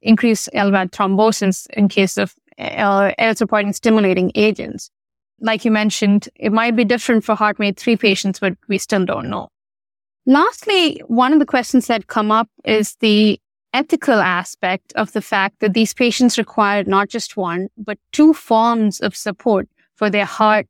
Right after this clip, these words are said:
and their kidneys. A recent paper in jack provided humbling numbers that L vad patients spend more than one of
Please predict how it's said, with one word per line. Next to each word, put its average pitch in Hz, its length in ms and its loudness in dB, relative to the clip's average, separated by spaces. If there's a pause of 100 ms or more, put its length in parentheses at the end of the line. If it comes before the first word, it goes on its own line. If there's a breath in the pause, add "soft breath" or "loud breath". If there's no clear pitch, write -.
(100)
and 220 420 2
their 190 120 -4
kidneys. - 600 -4 (460)
A 247 60 0
recent 403 440 0
paper 277 280 0
in 214 220 2
jack 196 380 -2
provided 208 500 0 (100)
humbling 240 540 2
numbers 214 540 2
that 202 300 -2
L 214 200 -2
vad 202 220 -2
patients 233 580 0 (220 soft breath)
spend 208 320 -2
more 208 180 2
than 202 220 -2
one 202 300 2
of 214 180 -6